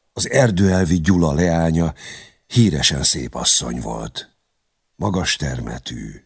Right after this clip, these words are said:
fekete szemű, fekete haja háta közepéig hull,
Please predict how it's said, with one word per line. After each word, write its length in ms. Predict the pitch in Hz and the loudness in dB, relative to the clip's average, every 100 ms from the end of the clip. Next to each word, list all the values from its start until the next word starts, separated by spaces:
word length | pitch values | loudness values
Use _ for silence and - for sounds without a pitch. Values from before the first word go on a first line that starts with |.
| - | -12
fekete 500 | - 95 87 - - | -6 -4 -4 -4 -2
szemű, 600 | - 65 62 58 57 58 _ - - - - | -2 -2 -6 -8 -10 -12 _ -20 -20 -20 -20
fekete 420 | - 110 107 90 | 0 2 2 2
haja 280 | 92 98 92 | 2 2 2
háta 420 | 80 98 98 - | 2 2 0 -2
közepéig 680 | 80 90 85 64 80 78 67 | -4 -2 -2 -2 0 0 -2
hull, 360 | - 73 69 65 | -2 -2 0 -2